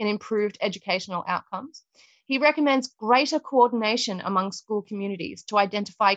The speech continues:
critical infrastructure gaps in schools, and that modern monitoring and reporting systems be used to quickly draw attention to problems with facilities.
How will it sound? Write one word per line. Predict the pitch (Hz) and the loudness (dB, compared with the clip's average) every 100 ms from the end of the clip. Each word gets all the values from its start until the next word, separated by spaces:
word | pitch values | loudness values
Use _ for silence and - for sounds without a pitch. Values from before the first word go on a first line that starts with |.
| _ | _
critical | - 294 285 285 285 294 - | -10 -6 -6 -6 -8 -8 -6
infrastructure | 226 247 233 - 214 - 208 | -6 -6 -8 -2 -2 -2 -10
gaps | - 208 - - - | -2 -2 -2 -8 -18
in | 214 196 | -12 -12
schools, | - 226 - - - _ _ _ _ - | -4 -2 -2 -6 -20 _ _ _ _ 0
and | 233 | 2
that | 233 226 | 2 0
modern | 220 233 262 294 285 | 4 6 6 4 2
monitoring | 233 254 254 196 185 180 | 4 2 0 -2 -4 -4
and | 208 190 | -4 -4
reporting | 190 - 277 262 | -6 0 2 0
systems | 254 190 - 180 180 - | -2 -10 -10 -12 -12 -10
be | 202 | -8
used | 185 196 190 | -6 -8 -10
to | 208 | -16
quickly | - 254 247 208 | -8 -6 -4 -6
draw | 180 196 226 240 | -4 2 4 4
attention | - 202 208 202 185 | 0 -6 -6 -8 -10
to | 185 | -10
problems | - 302 294 - - | 2 2 2 -6 -10
with | 170 - | -14 -12
facilities. | - - - - _ _ | -14 -12 -18 -20 _ _